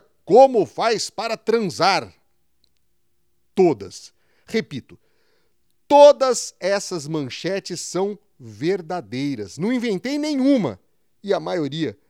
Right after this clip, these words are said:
aparecia entre as mais lidas dos sites que as publicaram. Ou seja, a indústria das celebridades é poderosa.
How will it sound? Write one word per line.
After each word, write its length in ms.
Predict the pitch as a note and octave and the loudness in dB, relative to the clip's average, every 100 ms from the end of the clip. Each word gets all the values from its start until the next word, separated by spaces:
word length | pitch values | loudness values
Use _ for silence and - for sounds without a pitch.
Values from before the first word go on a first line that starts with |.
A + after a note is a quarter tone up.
| - | -10
aparecia 560 | E3 F3 E3 C#3+ G3+ | -2 0 0 -2 -8
entre 220 | G#3+ G#3 G3 | -8 -6 -6
as 160 | C3 | -6
mais 360 | D3 G#3+ A#3 D3 | -6 -4 -4 -6
lidas 420 | E3 A#3 A3 F3 | -6 -4 -4 -4
dos 160 | G#3 - | -8 -6
sites 600 | F#3+ G3 G3 G3+ - - _ | -2 0 -2 -8 -12 -14 _
que 80 | G#3 | -8
as 80 | F#3+ | -6
publicaram. 640 | G3+ F3+ - B2+ A#2 F#2 - _ _ _ _ _ | -8 -10 -4 0 0 -4 -14 _ _ _ _ _
Ou 160 | D#3 C#3 | -8 -8
seja, 440 | - A#2+ F#2 F2 _ _ _ _ - | -6 -8 -8 -14 _ _ _ _ -10
a 120 | A2+ | -8
indústria 560 | A2 G#2 A3+ G#3 G#3+ | -8 -4 -4 -4 -4
das 180 | G3+ G3 | -4 -6
celebridades 1000 | - A3 A#3 G3+ D#3+ F3 F3+ E3 - - _ _ _ _ | -4 -6 -6 -4 0 0 0 -4 -10 -12 _ _ _ _
é 120 | D#3 D3+ | -8 -8
poderosa. 840 | - D3+ C3+ G#2 F#2+ F2 - | -6 -4 -2 -4 -6 -12 -18